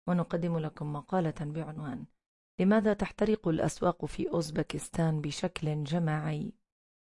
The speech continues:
لم يكن عام ألفين وستة وعشرين ميلادية عامًا عاديًا بالنسبة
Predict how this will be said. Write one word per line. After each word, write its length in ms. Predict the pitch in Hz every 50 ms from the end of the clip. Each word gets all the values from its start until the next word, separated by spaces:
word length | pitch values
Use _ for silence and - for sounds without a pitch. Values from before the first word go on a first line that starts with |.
| _ _ _ _ _ - 185
لم 160 | 185 180 175
يكن 420 | 170 175 175 170 - 165 165 160
عام 380 | 165 156 170 180 180 170 165 - -
ألفين 540 | 160 156 147 - - 170 170 170 165 160 160
وستة 760 | 156 156 160 - - - 165 - 170 156 - 156 151 151 151
وعشرين 640 | 151 156 147 147 147 - - - 170 170 160 156 151
ميلادية 720 | 151 151 147 147 147 147 143 165 170 160 160 160 160 151 - _ _ _ _ _ _ -
عامًا 400 | - 185 220 220 202 185 180 175
عاديًا 500 | 170 170 160 156 156 170 165 160 165 165
بالنسبة 640 | 160 156 160 160 160 160 170 170 - - 165 156